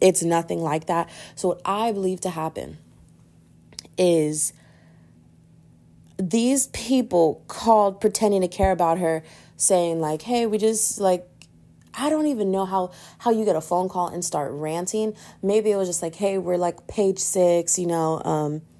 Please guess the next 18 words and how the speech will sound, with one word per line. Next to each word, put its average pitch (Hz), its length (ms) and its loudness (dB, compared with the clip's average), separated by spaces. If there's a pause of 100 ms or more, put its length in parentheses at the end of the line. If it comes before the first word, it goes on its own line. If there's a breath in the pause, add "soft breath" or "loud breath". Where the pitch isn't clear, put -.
(320 loud breath)
we're 196 240 6
journalists. 180 760 4
We're 190 220 4
just 196 240 -2
calling 196 400 2
to 185 260 2 (280 loud breath)
report 202 360 2
on 196 160 2
you 247 340 4
and 214 320 0
report 202 360 0
from 202 180 -2
your 269 160 2
point 254 340 2
of 240 100 0
view." 226 600 2
Um, 175 540 0 (800 loud breath)
like, - 480 0